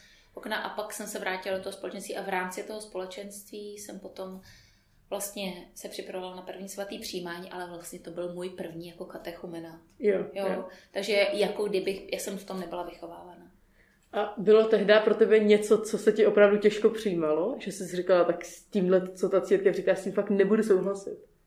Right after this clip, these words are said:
Speaker 1: Mhm. Na začátku pro mě byly slož-, eh, asi těžký přijímat jako zpověď,
Speaker 2: Mhm.
Speaker 1: ale, eh,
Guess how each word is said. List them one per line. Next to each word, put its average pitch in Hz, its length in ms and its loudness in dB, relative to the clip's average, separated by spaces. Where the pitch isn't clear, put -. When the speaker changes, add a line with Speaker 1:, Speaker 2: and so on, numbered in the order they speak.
Speaker 1:
Mhm. 196 400 -16
Na 208 120 -4
začátku 240 480 -4
pro 233 220 -6
mě 214 200 -6
byly 202 240 -2
slož-, 202 400 -12
eh, 180 240 -6
asi - 260 -12
těžký 214 500 -10
přijímat 208 560 -10
jako 247 380 -10
zpověď, - 720 -14
Speaker 2:
Mhm. 170 260 -4
Speaker 1:
ale, 180 360 -4
eh, - 240 -18